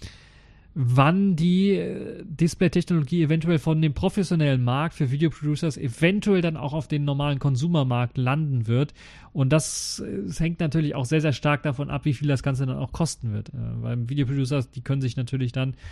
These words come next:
im Grunde genommen auch mehr leisten. Aber nicht nur der,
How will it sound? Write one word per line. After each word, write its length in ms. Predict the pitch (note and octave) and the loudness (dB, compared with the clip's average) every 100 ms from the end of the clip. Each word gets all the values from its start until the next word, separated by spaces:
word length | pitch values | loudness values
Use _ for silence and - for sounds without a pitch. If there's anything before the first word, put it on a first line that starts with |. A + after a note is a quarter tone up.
| - - | -14 -4
im 160 | C#3 | -2
Grunde 380 | B2 C3+ F#3+ F#3 | 0 2 2 2
genommen 400 | D#3+ D3 C#3+ C#3+ | 2 2 2 0
auch 240 | C3 B2 | 0 0
mehr 220 | A#2 B2+ A#2+ | 2 2 2
leisten. 580 | A#2+ C3+ D#3 - G3+ - - - - - | 2 2 0 -2 -4 -4 -16 -20 -12 -2
Aber 220 | D#3 E3 | 2 4
nicht 160 | F3+ | 4
nur 260 | F#3+ E3+ D#3 | 2 2 2
der, 220 | D#3+ D3+ | 0 -2